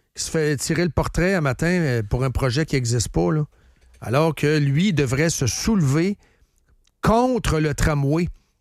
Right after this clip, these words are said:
Parce que le fédéral a, a, a, a pas répondu, mais c'est une forme de réponse, a pas répondu à sa demande de financement pour le tramway. Lui a écrit au fédéral, « Payez quarante pour cent plus des dépassements de coûts. » Le fédéral n'a pas répondu.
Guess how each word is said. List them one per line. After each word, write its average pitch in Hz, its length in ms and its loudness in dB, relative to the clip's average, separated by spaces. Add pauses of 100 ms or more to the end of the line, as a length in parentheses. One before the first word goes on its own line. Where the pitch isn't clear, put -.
(140)
Parce - 200 -2
que 226 320 0 (360)
le 135 100 -2
fédéral 185 760 0
a, 147 80 0
a, 143 320 -2
a, 135 380 0 (360)
a - 60 -2
pas 190 180 2
répondu, 151 680 0
mais 139 60 -2
c'est - 140 -4
une 127 80 -2
forme 151 260 0
de 135 80 2
réponse, 139 680 -4 (320)
a - 40 -8
pas 190 120 2
répondu 175 580 2
à 151 80 2
sa 156 160 0
demande 160 340 2
de 139 80 0
financement 151 520 0
pour 127 180 -2
le 120 80 0
tramway. 117 420 0 (200)
Lui 294 160 2
a 220 40 2
écrit - 180 0
au 220 60 2
fédéral, « 156 540 0 (420)
Payez 208 220 0
quarante 226 300 0
pour 180 140 -2
cent 226 160 -2
plus 185 160 -2
des 190 100 0
dépassements 165 460 0
de 143 40 -6
coûts. » 196 200 -4 (180)
Le 156 60 -2
fédéral 151 240 0
n'a 156 60 0
pas 147 100 0
répondu. 135 480 -2